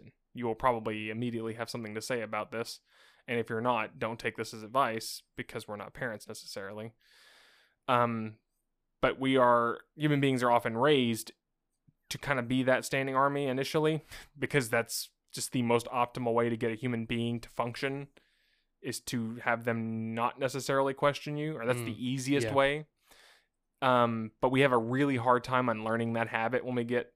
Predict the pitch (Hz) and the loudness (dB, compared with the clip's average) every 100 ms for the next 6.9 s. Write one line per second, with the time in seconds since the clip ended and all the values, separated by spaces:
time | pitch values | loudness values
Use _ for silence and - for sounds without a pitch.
0 | _ 139 120 113 123 107 110 123 - - | _ -10 -8 -6 -6 0 2 2 -2 -16
1 | - - - _ _ _ _ - - 123 | -18 -20 -20 _ _ _ _ -12 0 2
2 | 117 113 110 107 - _ _ _ _ _ | 4 4 2 -2 -8 _ _ _ _ _
3 | _ _ _ _ _ _ _ _ 127 120 | _ _ _ _ _ _ _ _ -12 -8
4 | 107 107 107 117 113 117 120 - 160 175 | -6 -6 -6 -6 -2 -2 -2 4 4 6
5 | 139 131 127 123 120 - _ _ _ _ | 6 6 8 4 0 -14 _ _ _ _
6 | - 127 131 127 120 143 110 107 113 | -10 -4 -2 0 2 2 0 -4 -4